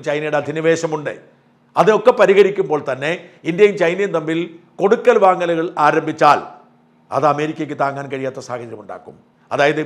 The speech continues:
മുട്ടുമടക്കുകയല്ല, കീഴടങ്ങുകയല്ല, പുതിയ അവസരങ്ങൾ തേടിപ്പോയി അമേരിക്കയെ നിലയ്ക്ക്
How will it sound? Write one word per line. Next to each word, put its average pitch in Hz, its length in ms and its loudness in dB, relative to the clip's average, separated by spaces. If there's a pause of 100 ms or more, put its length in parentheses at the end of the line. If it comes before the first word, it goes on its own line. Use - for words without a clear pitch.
(220)
മുട്ടുമടക്കുകയല്ല, 143 840 -2 (480)
കീഴടങ്ങുകയല്ല, 151 800 -2 (580)
പുതിയ 160 260 -2
അവസരങ്ങൾ 165 420 0 (100)
തേടിപ്പോയി 151 500 -2 (440)
അമേരിക്കയെ 165 580 0 (280)
നിലയ്ക്ക് 202 340 0